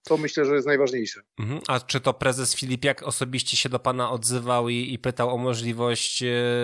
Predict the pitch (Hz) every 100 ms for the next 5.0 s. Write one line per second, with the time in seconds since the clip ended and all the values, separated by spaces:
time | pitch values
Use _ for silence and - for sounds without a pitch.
0 | 120 117 123 131 120 127 - 123 123 120
1 | 117 120 - 120 123 - 123 123 139 208
2 | - _ _ _ - 185 151 175 165 156
3 | 147 143 143 147 151 139 - 127 123 147
4 | 131 135 123 139 135 - 127 127 123 120